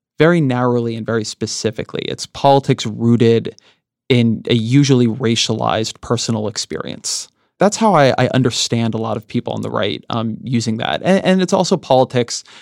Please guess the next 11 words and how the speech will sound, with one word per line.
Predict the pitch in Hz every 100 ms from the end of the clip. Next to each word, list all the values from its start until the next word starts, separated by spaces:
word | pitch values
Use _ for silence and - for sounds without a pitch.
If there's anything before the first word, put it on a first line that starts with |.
| -
I | -
think, | 127 120
to, | 127 117
to | 113
frame | - 113
it | 110
negatively, | 127 156 165 113 110 - - 123 _ _ _ -
that | 127 120 -
is | 120 120 120 117 110 - _ _ _ _
sub-national | - - - 147 135 131 117 120 113 120 113 - 110 -
identity, | - - - - 50